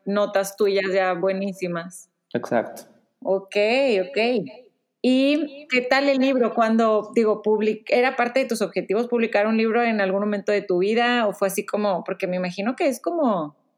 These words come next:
Speaker 1: muy, un sentimiento muy padre de tener, de tener físicamente un resultado de tu trabajo que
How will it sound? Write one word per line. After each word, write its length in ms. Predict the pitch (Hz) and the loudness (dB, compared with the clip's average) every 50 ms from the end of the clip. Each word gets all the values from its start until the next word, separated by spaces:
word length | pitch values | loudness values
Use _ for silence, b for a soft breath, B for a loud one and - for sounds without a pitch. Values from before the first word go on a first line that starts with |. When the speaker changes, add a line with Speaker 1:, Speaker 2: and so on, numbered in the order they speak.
| _ _ _ _ _ _ _ _ _ _ _ _ _ _ | _ _ _ _ _ _ _ _ _ _ _ _ _ _
Speaker 1:
muy, 420 | - 175 180 202 220 240 240 226 220 | -4 -2 0 2 2 2 2 2 0
un 140 | - 220 | 0 0
sentimiento 420 | 214 233 214 226 214 214 190 220 214 | 0 0 0 0 -2 -2 -2 -2 -2
muy 220 | 214 214 214 214 | 0 -2 -2 -2
padre 360 | - 190 190 220 247 - 190 | 0 0 0 0 2 2 2
de 120 | 180 185 180 | 0 0 0
tener, 640 | 185 - 185 180 180 180 180 185 196 202 214 220 - _ _ _ _ _ _ _ _ _ _ _ | 0 0 0 0 0 0 0 0 0 -2 -4 -10 -16 _ _ _ _ _ _ _ _ _ _ _
de 120 | - 190 | -4 -4
tener 260 | - - 196 202 208 | -2 0 0 0 0
físicamente 760 | 202 - 254 220 262 240 - 240 226 214 214 220 214 214 240 | 0 0 0 0 0 0 0 0 2 2 2 0 0 0 0
un 80 | 233 226 | 0 0
resultado 340 | 233 214 214 185 - 208 214 | 0 -2 -2 0 2 2 0
de 60 | 220 | 2
tu 160 | 220 220 208 | 0 -4 -2
trabajo 580 | - 180 180 180 185 185 190 185 - 233 226 226 | 0 0 2 2 2 2 0 0 -2 -4 -2 0
que 380 | 214 196 180 170 - - - | 0 2 2 0 -2 -4 -10